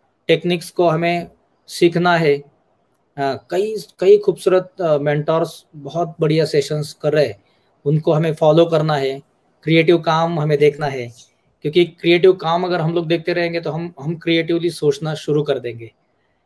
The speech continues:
करेक्ट? So कोई भी पिक्चर जब बनता है तो उसके पीछे कुछ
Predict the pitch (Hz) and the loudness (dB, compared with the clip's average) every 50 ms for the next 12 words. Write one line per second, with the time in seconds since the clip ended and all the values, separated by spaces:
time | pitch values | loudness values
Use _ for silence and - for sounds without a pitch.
0 | _ _ _ _ - 190 226 220 - _ _ _ _ _ _ _ _ _ _ _ | _ _ _ _ -4 -4 -4 -4 -6 _ _ _ _ _ _ _ _ _ _ _
1 | _ - - 254 226 190 - 214 226 233 247 233 - 339 - - - 226 440 - | _ -6 0 2 2 4 6 6 4 4 2 -2 -2 -4 -2 0 2 2 2 2
2 | 226 214 190 196 190 180 175 185 175 143 139 139 160 160 156 - 185 175 180 190 | 2 0 2 0 -2 0 0 0 0 0 0 -4 -6 -8 -6 -4 -4 -2 -2 -4
3 | 180 - 185 185 196 175 - | -4 -4 -4 -4 -4 -6 -6